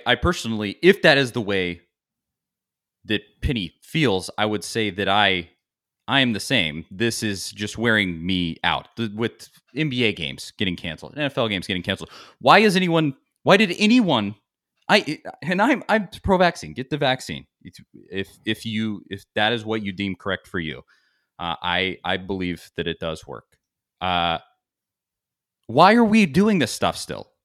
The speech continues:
If the, why did we get the, <laughs> the vaccine if we're still doing this stuff? So that's, from my point of view, if that is the way that Penny feels,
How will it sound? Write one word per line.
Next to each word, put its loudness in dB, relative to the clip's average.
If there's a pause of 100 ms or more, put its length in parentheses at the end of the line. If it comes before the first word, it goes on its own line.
(1000)
If 2
the, 2
why 4
did 0
we 4
get 2
the, 2
<laughs> -6
the -2
vaccine 0 (560)
if 4
we're 6
still 2
doing 4
this -4
stuff? -8
So 2
that's, 2 (280)
from 0
my 10
point 4
of 0
view, 2
if -8
that 8
is 2
the 0
way 4
that 0
Penny 0
feels, 4